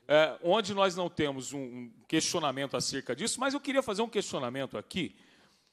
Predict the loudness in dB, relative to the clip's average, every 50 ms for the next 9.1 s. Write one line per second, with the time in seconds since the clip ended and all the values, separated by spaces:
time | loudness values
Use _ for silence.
0 | _ _ _ _ 0 2 4 4 2 0 -6 -14 -16 -14 -12 -12 -12 -12 -8 -6
1 | -6 -2 0 0 0 0 0 2 2 2 2 0 -2 -4 -6 -6 -8 -14 _ -10
2 | -2 0 0 0 2 4 6 6 6 6 6 2 0 -6 -14 -20 -20 _ _ _
3 | -4 -2 -2 -2 -2 -2 -2 -2 -2 -4 -10 -14 -10 _ -4 -2 -2 -2 -4 -6
4 | _ -20 -20 -20 -20 _ -6 -2 -2 -2 -2 -4 -6 _ -12 -12 -6 0 2 2
5 | 2 2 2 2 2 2 0 0 0 2 2 2 2 -2 -6 -8 -8 0 4 6
6 | 8 10 8 8 6 2 -2 -8 -10 -10 -14 -18 -20 -20 _ _ _ _ _ _
7 | -2 0 0 -2 -4 -6 -8 -6 -2 -2 -2 0 2 2 2 0 0 -4 -2 0
8 | 0 0 0 -4 -4 -4 -4 -4 -4 -4 -6 -8 -6 -6 -8 -8 -6 -10 -10 -12
9 | -14 -18